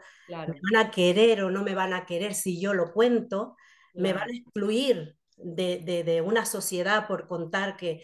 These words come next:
Speaker 2: soy una niña abusada o una niña débil? Eh,
Speaker 1: Claro.
Speaker 2: pues lo que me pas-,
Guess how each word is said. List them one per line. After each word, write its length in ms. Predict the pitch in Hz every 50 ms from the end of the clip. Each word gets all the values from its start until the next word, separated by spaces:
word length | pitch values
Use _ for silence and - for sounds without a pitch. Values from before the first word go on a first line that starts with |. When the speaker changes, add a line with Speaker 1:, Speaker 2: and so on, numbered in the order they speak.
| - - _
Speaker 2:
soy 240 | - - 202 202 214
una 140 | 202 190 190
niña 260 | 190 190 190 185 185
abusada 800 | 175 175 180 170 - - 196 202 196 196 190 180 180 175 - - - - _ -
o 80 | 175
una 240 | 175 180 185 196 190
niña 440 | 185 190 190 190 190 185 170 165 - -
débil? 680 | 160 160 175 202 233 247 208 220 226 247 247 254 - _ _ _ _ _ _ _ _ -
Eh, 160 | 175 175 175 175 175
Speaker 1:
Claro. 60 | 170 - _ _
Speaker 2:
pues 160 | - 175 160 156 156 156 160 494 - _
lo 160 | 185 180 185
que 80 | 180 175
me 100 | 170 165
pas-, 300 | 165 170 160 - - _